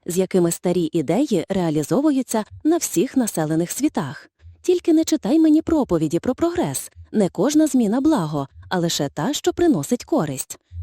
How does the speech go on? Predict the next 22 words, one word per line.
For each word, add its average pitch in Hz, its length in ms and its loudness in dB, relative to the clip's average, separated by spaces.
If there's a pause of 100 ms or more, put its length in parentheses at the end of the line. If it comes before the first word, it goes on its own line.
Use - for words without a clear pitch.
Крім 185 240 4
того, 185 420 0 (200)
за 185 160 0
останній 294 480 0
час 269 260 -2
було 160 240 0
створено 254 500 0
дещо 160 340 -4
грандіозне, 226 760 2 (160)
що - 220 0
не 349 120 6
має 160 360 2
аналогів 220 600 -2
у 226 80 2
минулому. 147 640 4 (300)
Я 185 240 -2
б - 60 0
міг 302 220 4
запросто 277 520 -4
закінчити 185 580 0
твою 185 280 -2
фреску, 147 560 -4